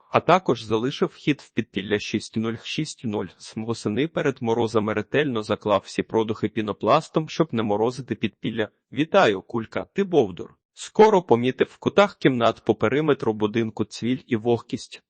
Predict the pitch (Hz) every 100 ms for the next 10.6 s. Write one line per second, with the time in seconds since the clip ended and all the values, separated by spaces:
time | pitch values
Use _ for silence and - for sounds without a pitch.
0 | _ - 123 131 127 110 101 101 113 110
1 | 107 - - 110 110 117 113 - 110 107
2 | - - 110 104 107 - _ _ - 107
3 | 143 190 156 131 - 104 104 - 104 104
4 | 113 104 - 95 _ 98 113 104 107 104
5 | 104 147 - - - - 127 131 120 110
6 | 104 92 117 - 165 - 113 - - -
7 | - 110 104 107 107 107 117 113 104 104
8 | 90 107 117 107 - 113 - 110 147 131
9 | 113 - - - 107 101 - - 110 110
10 | 131 139 104 - -